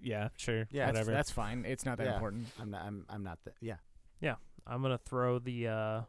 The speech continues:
Speaker 4: the half body onto the pyre and set it ablaze.
Speaker 2: You do so.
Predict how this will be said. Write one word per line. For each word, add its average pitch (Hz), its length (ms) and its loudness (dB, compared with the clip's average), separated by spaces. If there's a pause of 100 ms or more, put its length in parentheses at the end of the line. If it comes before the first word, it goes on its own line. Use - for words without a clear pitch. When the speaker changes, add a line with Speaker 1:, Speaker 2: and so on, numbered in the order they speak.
(220)
Speaker 4:
the 127 100 -2
half - 420 -2
body 113 420 -2 (720)
onto 117 600 -2
the 113 100 -4
pyre 113 520 0 (280)
and 52 680 -8 (200)
set - 400 -4
it - 180 -6 (100)
ablaze. - 1040 -6 (680)
Speaker 2:
You 117 100 -6
do 135 160 -8
so. 90 300 -8